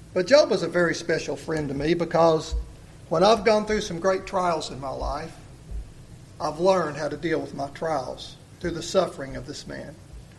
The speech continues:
Now, if you're one of God's people, I can promise you you're gonna go through some trials in your life 'cause God gave you faith.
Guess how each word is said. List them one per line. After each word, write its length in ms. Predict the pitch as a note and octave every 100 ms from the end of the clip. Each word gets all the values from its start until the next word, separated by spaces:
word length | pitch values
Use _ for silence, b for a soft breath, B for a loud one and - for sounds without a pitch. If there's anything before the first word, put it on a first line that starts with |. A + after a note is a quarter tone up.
| - - - - - - -
Now, 140 | D#3
if 100 | D#3+
you're 120 | C4+
one 140 | C4 A3+
of 60 |
God's 280 | G3 G3 F#3
people, 380 | - G3 F#3+ D3
I 60 | D3
can 160 | C#3+
promise 440 | C#3+ G3 F3+ E3+ -
you 60 |
you're 140 | D#3 F3
gonna 200 | F#3+ E3+
go 180 | E3+
through 160 | E3+ E3+
some 220 | - C3+
trials 440 | - F3 D#3+ B2+ D3
in 100 | C#3
your 120 | D3+
life 380 | D3 C#3 C#3 -
'cause 180 | D3+ C3
God 340 | F#3+ G3 F#3+
gave 220 | F3+ F3+
you 100 | E3+
faith. 360 | F3 F#3+ F3 -